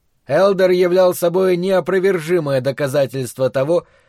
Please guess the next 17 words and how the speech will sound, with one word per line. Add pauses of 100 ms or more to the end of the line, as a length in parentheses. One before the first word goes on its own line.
(140)
что
и
в
этом
заведении
болезнь,
которую
сотрудники
иногда
называли
«синевой», (320)
а
иногда
«супергриппом», (400)
вырвалась
из-под
контроля.